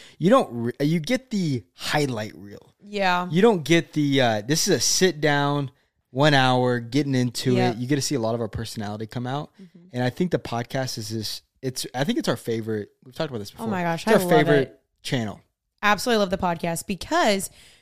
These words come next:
Speaker 2: you're absolutely right. You might see, like, we just posted today, um, like, a week in our life mini vlog, weekend in our life. You're seeing, like, these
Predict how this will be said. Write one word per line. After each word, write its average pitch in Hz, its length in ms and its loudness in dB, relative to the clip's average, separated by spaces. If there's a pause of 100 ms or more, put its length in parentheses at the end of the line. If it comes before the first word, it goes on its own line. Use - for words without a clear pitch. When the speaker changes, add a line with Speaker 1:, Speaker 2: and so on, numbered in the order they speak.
(240)
Speaker 2:
you're 214 160 2
absolutely 208 340 0
right. 185 180 2
You 208 120 0
might 226 180 2
see, 202 360 0
like, 196 140 2
we 240 140 0
just 240 160 -4
posted 190 320 -2
today, 170 440 2
um, 165 460 -6
like, 196 140 -4
a 240 60 2
week 247 260 -2
in 226 80 -2
our 220 100 2
life 208 480 2
mini 208 280 0
vlog, 185 500 2 (180)
weekend 220 400 0
in 208 80 0
our 214 60 2
life. 214 240 2 (300)
You're 262 120 4
seeing, 262 300 2
like, 208 160 2
these 208 280 -2